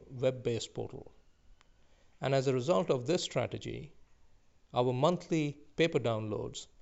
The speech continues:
have increased by fifteen to twenty percent. I'm pleased to report that our impact factor continues to go up, and we have the highest cloud score of any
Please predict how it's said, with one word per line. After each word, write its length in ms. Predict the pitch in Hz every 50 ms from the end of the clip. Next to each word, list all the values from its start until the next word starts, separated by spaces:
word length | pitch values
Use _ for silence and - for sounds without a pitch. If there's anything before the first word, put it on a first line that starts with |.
| - - _
have 180 | - 135 123 120
increased 520 | 123 123 - - 143 147 147 131 - -
by 140 | 131 120 110
fifteen 400 | - - 120 - - 131 123 117
to 80 | 120
twenty 240 | 113 - 117 113 110
percent. 560 | - - 117 - - - - - - - - - - - - _ - - - - - - - - - - - - - - - - - _ _ - - - _ - - - - - _ _ - - - - - - - -
I'm 140 | 147 139 135
pleased 340 | - 180 202 196 - - -
to 80 | 143
report 500 | 131 127 131 - 143 131 131 139 147 143
that 160 | - 123 117 135
our 160 | 127 127 -
impact 440 | 131 127 127 - 151 139 123 - -
factor 320 | - 165 156 - - 127
continues 680 | - 123 113 - 147 139 131 123 120 120 113 - - - - - - -
to 80 | - 113
go 220 | 110 113 113 117
up, 260 | 127 170 180 180 - - - - - - - - - -
and 160 | - 123 120 117
we 140 | 127 123
have 260 | 107 123 139 131 120 117
the 100 | 120 -
highest 580 | - - 175 185 175 156 139 - - - -
cloud 260 | - 160 156 147 143
score 380 | - - - 120 120 113 - - - - - - - - - - - -
of 160 | 135 - - -
any 400 | 156 156 151 143 139 131 131 -